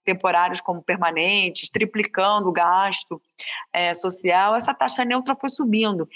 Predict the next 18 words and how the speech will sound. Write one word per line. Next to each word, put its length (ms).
Então, 240
o 40
Banco 200
Central, 480
pra 220
conseguir 420
controlar 480
a 60
inflação, 600
ele 120
teve 220
que 100
colocar 380
a 60
Selic 440
num 100
patamar 500
restritivo 640